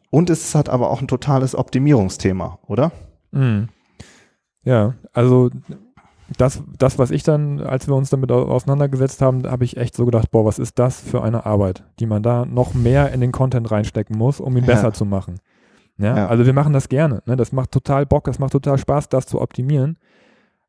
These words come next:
Speaker 2: Aber das kannst du nicht machen, wenn du drei Millionen seo-Seiten hast oder so. Oder, oder
Speaker 1: Ja.
Speaker 2: hunderttausend Blogseiten oder so.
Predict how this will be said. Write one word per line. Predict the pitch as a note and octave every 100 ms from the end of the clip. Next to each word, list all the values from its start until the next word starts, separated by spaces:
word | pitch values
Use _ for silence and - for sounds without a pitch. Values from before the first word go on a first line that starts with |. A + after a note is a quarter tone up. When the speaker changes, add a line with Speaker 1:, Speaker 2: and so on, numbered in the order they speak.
| _
Speaker 2:
Aber | A#2 A#2
das | A#2
kannst | D3+ D#3 C3+
du |
nicht | C3+ C#3+
machen, | C3+ C#3
wenn | B2+
du | B2+ - -
drei | C3 C#3
Millionen | C#3 C3 C3+ C3+ C3 C3 - - _
seo-Seiten | B2 C3+ C3+ A2 G2+ G2+ F#2+
hast | F#2+ -
oder | G2+ F#2
so. | F#2 F#2 -
Oder, | A2 G#2 G#2 -
oder | G#2+ G#2+
Speaker 1:
Ja. | B2+
Speaker 2:
hunderttausend | D#3 C#3+ - C3 B2+ C3
Blogseiten | D#3+ - A#2 G2+ G2+ F#2+
oder | - G#2 F#2
so. | F#2+